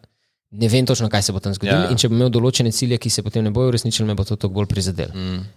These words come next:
Speaker 1: Ampak bom pač še enkrat isto, pač probam biti pripravljen
Speaker 2: Ja, ja,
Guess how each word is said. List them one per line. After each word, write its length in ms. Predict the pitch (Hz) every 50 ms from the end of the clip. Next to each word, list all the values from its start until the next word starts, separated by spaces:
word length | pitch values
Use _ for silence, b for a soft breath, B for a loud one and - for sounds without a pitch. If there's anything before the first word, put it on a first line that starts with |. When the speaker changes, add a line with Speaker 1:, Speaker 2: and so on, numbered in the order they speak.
| _ -
Speaker 1:
Ampak 320 | 104 107 101 113 107 98
bom 120 | 107 107
pač 340 | 101 110 104 104 - - - _ _ _ _ _
še 200 | - - - 113
enkrat 280 | 107 104 - 101 98 -
isto, 300 | 104 101 92 - - 85
pač 260 | - - 101 - -
probam 360 | - - 104 101 95 98 101
biti 180 | 90 95 95 -
pripravljen 520 | - 113 - - 98 87 87 80 78 85 - -
Speaker 2:
Ja, 200 | - 95 92 90
ja, 120 | 90 85